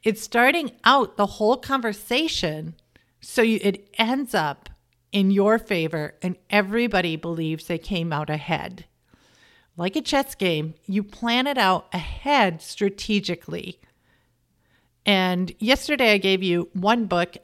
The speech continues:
Never Split the Difference. That's a, definitely a really good bestseller on negotiation tactics. But there's also really good books like, um, I think it's called Knowing What to Say. Uh, I, I, I believe that's what it's called.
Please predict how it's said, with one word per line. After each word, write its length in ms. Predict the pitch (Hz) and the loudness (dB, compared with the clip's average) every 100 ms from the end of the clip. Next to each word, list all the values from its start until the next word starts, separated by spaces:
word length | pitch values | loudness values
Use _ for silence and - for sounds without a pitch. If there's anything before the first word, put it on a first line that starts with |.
| 196 | -2
Never 400 | 202 226 240 254 | 4 4 4 0
Split 400 | - - 202 202 | -2 0 0 2
the 100 | 190 | 2
Difference. 600 | 180 156 175 196 269 - | 2 0 0 0 0 0
That's 260 | 175 - - | 0 0 -2
a, 100 | 196 | -2
definitely 960 | 170 175 180 156 _ 208 202 208 185 | -2 -6 -8 -8 _ -2 0 -2 -4
a 80 | 185 | -4
really 440 | 175 196 294 254 233 | -6 -6 -2 0 0
good 280 | 214 196 | -2 -2
bestseller 680 | 202 196 196 214 208 208 202 - - - _ | -4 -4 0 2 2 2 -2 -8 -20 -20 _
on 200 | 208 190 | 0 0
negotiation 720 | 190 196 208 208 196 202 208 196 | 0 0 0 0 -2 -2 -4 -2
tactics. 600 | - 185 - 190 175 - - | -2 -2 -4 -6 -6 -12 -6
But 200 | 208 240 | -4 0
there's 200 | 285 302 | 0 2
also 380 | 339 453 381 302 | 0 0 -4 -4
really 400 | 190 196 208 208 | -4 -2 -2 0
good 180 | 196 | -2
books 320 | 185 185 190 - | -2 -4 -4 -6
like, 200 | 170 - - - - _ | -6 -8 -20 -20 -20 _
um, 300 | 202 190 185 - | -2 0 -2 -4
I 60 | |
think 180 | 202 254 | -6 -4
it's 140 | 254 254 | -6 -2
called 380 | 226 185 170 - | 0 0 -2 -4
Knowing 580 | 190 196 190 220 214 190 | -2 4 4 4 2 0
What 220 | 185 - | -2 -2
to 120 | 196 | -6
Say. 560 | - - 185 151 151 - - - _ _ | -6 -4 -4 -4 -8 -16 -18 -20 _ _
Uh, 760 | 180 165 156 151 160 156 160 156 - - | -2 0 -2 -2 -4 -6 -10 -12 -14 -10
I, 300 | 175 175 165 | -4 -2 -2
I, 300 | 160 160 175 | -2 0 2
I 20 | |
believe 340 | 185 220 240 | 2 2 4
that's 220 | 202 208 | 2 2
what 100 | 214 | 0
it's 140 | 202 - | -2 -2
called. 420 | - 208 202 202 | 2 4 4 2